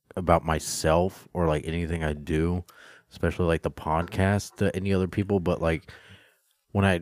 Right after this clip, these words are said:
when I watch them or, like, listen to them, like, it's sometimes it's entertaining, sometimes it's not.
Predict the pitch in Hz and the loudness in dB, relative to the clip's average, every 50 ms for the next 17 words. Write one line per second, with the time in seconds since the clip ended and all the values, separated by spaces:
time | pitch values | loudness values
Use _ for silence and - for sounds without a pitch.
0 | - _ 110 110 104 98 90 82 78 80 85 95 123 135 - - - 113 113 113 | -4 _ 4 6 6 6 6 4 2 2 4 4 4 4 2 0 2 4 6 6
1 | 107 104 104 95 90 87 85 82 82 82 - - - 90 90 87 - 113 104 95 | 6 6 4 2 2 2 2 2 2 0 -2 -6 -2 0 0 0 0 -2 -2 0
2 | - 120 110 107 110 110 101 90 85 85 - - 76 - - - - - _ _ | 4 4 4 4 4 2 -2 -2 -2 -2 -4 -8 -12 -10 -12 -12 -12 -12 _ _
3 | _ - - - - 120 120 113 131 135 127 120 - 123 120 117 110 104 - 117 | _ -18 -14 -4 -4 -2 -2 -2 -2 -4 -4 -4 -4 -4 -4 -4 -4 -4 -4 -4
4 | 120 120 120 - - 107 104 - - 117 110 98 - 90 82 78 76 80 98 117 | -4 -4 -6 -8 -8 -10 -8 -4 -4 -4 -4 -4 -6 -8 -6 -4 -2 0 0 0
5 | - | -2